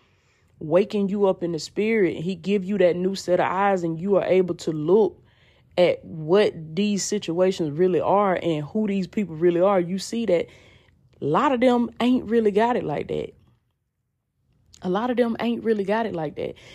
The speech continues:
Y'all got to excuse me if I sound kinda laid back and stuff, 'cause,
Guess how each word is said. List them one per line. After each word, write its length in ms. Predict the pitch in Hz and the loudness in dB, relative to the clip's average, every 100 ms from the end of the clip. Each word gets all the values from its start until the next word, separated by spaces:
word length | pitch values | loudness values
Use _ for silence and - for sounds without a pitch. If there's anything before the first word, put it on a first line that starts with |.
| - - | -18 -2
Y'all 180 | 190 190 | 0 0
got 140 | 160 | 0
to 60 | 151 | -2
excuse 400 | 151 - 170 156 | -4 -4 -4 -2
me 160 | 143 | -2
if 120 | 143 | -4
I 80 | 135 | -4
sound 400 | 151 151 143 143 | -8 -8 -6 -8
kinda 220 | - 139 | -8 -8
laid 400 | 139 151 151 147 | -4 -2 -2 -2
back 240 | 160 147 147 | -2 -4 -4
and 80 | 151 | -10
stuff, 320 | - 151 143 | -4 -4 -4
'cause, 340 | 143 139 139 | -6 -6 -8